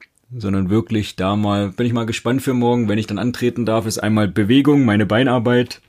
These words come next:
mich die ganze Zeit zu bewegen und mich mal da dran zu halten, mal sehen,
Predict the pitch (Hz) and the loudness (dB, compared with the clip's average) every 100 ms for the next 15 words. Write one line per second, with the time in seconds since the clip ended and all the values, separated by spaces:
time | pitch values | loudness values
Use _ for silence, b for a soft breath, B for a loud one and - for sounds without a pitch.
0 | - 101 - 101 107 95 107 101 - 104 | -10 -8 -6 -4 -4 -4 -6 -6 -6 -6
1 | 98 92 120 123 120 B B B B 127 | -4 0 0 0 -4 B B B B -4
2 | 123 120 113 104 107 113 113 110 107 92 | 0 0 0 0 0 -2 0 -2 -2 0
3 | 120 120 117 104 92 104 110 | 0 0 -2 -2 0 0 0